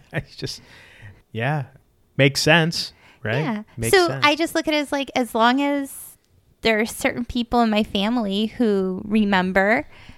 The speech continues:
Speaker 2: I'm fine. That being my parents and my husband.
Speaker 1: It was just one, one year. And
Speaker 2: One
Speaker 1: I had,
Speaker 2: year.
Speaker 1: I had put a card under your pillow, a birthday card. I had done that.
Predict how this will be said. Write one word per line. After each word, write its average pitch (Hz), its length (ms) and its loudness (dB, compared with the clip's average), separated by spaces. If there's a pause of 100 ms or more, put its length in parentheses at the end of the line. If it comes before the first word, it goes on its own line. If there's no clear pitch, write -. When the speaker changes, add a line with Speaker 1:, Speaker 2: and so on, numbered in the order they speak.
(260)
Speaker 2:
I'm 220 160 0
fine. - 800 -4 (400)
That 190 220 -4
being 208 400 0 (120)
my 202 120 -2
parents 180 800 -2 (120)
and 254 100 0
my 285 140 4
husband. 214 680 2 (460)
Speaker 1:
It 120 60 -4
was 110 140 -4
just - 240 -8
one, 101 280 -6 (200)
one 107 180 -8
year. 98 280 -6 (120)
And 143 120 2
Speaker 2:
One 139 80 8
Speaker 1:
I 143 40 8
had, 143 240 6
Speaker 2:
year. - 140 -6
Speaker 1:
I 131 140 4
had 143 300 4
put 170 160 4
a 156 60 2
card 120 680 4 (1160)
under 147 220 6
your 156 180 8
pillow, 135 460 6
a 123 100 -4
birthday 135 380 4
card. 110 500 4
I 107 140 -2
had 135 380 2
done 147 260 6
that. 131 460 2